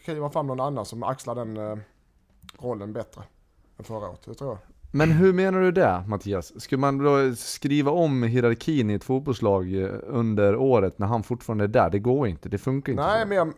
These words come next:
Speaker 1: jag, men inte, nej, men inte så jag menar. Att han, när han inte spelar, när han inte kommer att spela av naturliga skäl, att hans tjo-, kropp är sliten eller att han är petad rätt upp och ner.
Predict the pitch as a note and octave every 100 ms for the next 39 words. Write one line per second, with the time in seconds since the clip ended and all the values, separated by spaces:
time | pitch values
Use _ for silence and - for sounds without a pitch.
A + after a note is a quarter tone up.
0 | _ - D#3+ E3 F#3+ D3+ B2 C3+ D#3 D#3
1 | E3+ D#3+ G3+ C3 C3 D#3+ A#2 G2+ _ -
2 | - C#3+ D3 C3+ D3 D3 D3+ E3 C#3+ -
3 | D#3+ G3 B2 B2 C3 D3 E3+ - B2+ -
4 | E3+ G3+ E3 C3+ C3+ D3+ A2+ A#2 B2 G#2
5 | B2 A2 - - - - G#3 G#3+ F#3+ G3+
6 | G3 - B2+ A2 - G#2 B2 C#3 C3+ G#2
7 | G#2 F#2 F#2+ G#2+